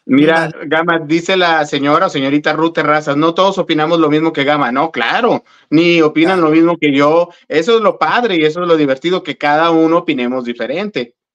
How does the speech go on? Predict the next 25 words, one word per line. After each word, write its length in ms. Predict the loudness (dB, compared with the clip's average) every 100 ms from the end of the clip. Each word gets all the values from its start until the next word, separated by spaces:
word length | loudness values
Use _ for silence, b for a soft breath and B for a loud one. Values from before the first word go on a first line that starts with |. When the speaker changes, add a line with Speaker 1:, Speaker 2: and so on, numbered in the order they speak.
| -14
Speaker 2:
Señora. 520 | -12 -12 -10 -6 -4
Speaker 1:
No, 80 | -2
qué, 120 | -4 -4
qué 80 | -2
aburrido 420 | 0 2 2 2
sería, 420 | 0 0 0 0 0
¿verdad, 280 | 0 -2 -4
Gama? 200 | -4 -4
Opinar 320 | -6 -6 -6
igual, 280 | -2 -4 -2
Speaker 2:
Señor, 120 | -6
Speaker 1:
todos. 220 | -6 -6
Speaker 2:
señorita, 540 | -14 -18 -20 _ _ _ -14
claro, 320 | -12 -10 -14 _
si 220 | -20 -18
todos 360 | -10 -10 -10
los 160 | -12 -14
trescientos 440 | -14 -16 -16 -16
veinte 240 | -16 -18 -18
que 80 | -16
estamos 260 | -14 -12
aquí 160 | -12 -10
en 60 |
el 80 | -10
chat 220 | -8 -12